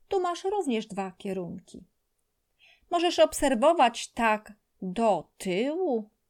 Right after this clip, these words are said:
co jest za plecami, jak również i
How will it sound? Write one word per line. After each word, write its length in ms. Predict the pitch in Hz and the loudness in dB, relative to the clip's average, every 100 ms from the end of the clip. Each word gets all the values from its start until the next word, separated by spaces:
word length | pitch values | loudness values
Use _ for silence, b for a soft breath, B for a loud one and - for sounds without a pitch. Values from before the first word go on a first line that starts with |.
| _ _ _ _ | _ _ _ _
co 300 | - - - | -4 -4 -2
jest 280 | 349 269 180 | -2 -2 -2
za 100 | 202 | -8
plecami, 760 | - 196 - 262 302 208 170 - _ _ | -6 -6 -4 -6 -4 -4 -6 -14 _ _
jak 400 | 220 285 359 381 | -4 0 -2 -2
również 580 | 262 196 190 208 285 - - | -2 -2 -2 -6 -6 -10 -8
i 280 | 196 220 | -6 -6